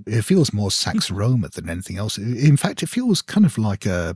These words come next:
pulp Cthulhu game in a lot of ways, just <laughs> perhaps with a bit more racism.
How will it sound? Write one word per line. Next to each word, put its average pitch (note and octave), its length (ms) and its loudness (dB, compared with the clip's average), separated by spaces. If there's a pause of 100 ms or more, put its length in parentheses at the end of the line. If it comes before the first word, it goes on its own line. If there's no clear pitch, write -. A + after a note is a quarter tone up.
pulp - 260 -2
Cthulhu A#2 540 -4
game - 380 -14
in - 80 -10
a - 60 -12
lot F2+ 280 -4
of F2 80 -14
ways, D#2+ 480 -6
just - 600 -2
<laughs> - 20 -20
perhaps - 320 -4
with F#2 100 0
a F#2 60 -4
bit F2+ 140 0
more F#2+ 180 0
racism. - 640 0